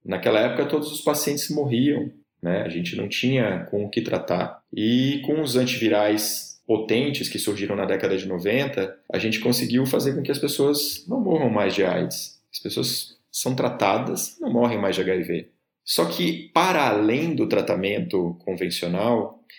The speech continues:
eu sempre vi uma possibilidade, uma chance de abordar outro tipo de sofrimento e de também trabalhar com uma desmedicalização de alguns tipos de sofrimento.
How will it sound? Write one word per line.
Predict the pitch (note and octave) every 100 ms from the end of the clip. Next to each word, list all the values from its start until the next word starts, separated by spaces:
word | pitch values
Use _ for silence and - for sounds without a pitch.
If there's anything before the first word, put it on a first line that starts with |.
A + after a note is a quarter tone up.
| - -
eu | G#2+
sempre | - D3+ C#3+ A2+
vi | C3
uma | C#3 B2+ A#2 - - -
possibilidade, | D3 E3+ B2+ B2 G#2+ G#2 A2+ A2
uma | G#2
chance | - - A#2+ B2
de | A2+
abordar | A#2 A#2 A#2 G#2 G#2 A#2+ A#2+ - - -
outro | D3+ F3 C#3+
tipo | - - D3
de | C3
sofrimento | C#3 C3 C#3+ A#2 B2 B2 F2 - _ _ _ -
e | A#2+
de | B2
também | D3 B2 A#2 B2+ D#3 B2+ - -
trabalhar | B2 A#2+ G2+ G#2+ C3 C3 -
com | C3+ C#3 C3+ -
uma | C3 C3
desmedicalização | D3+ E3+ D3+ C#3 C#3+ C#3 C3 C3 B2+ A2+ - C3 D3+
de | A#2+
alguns | A2 G2+ G#2+ -
tipos | - - G#2
de | G2+
sofrimento. | - G2+ - F#2 F2 E2+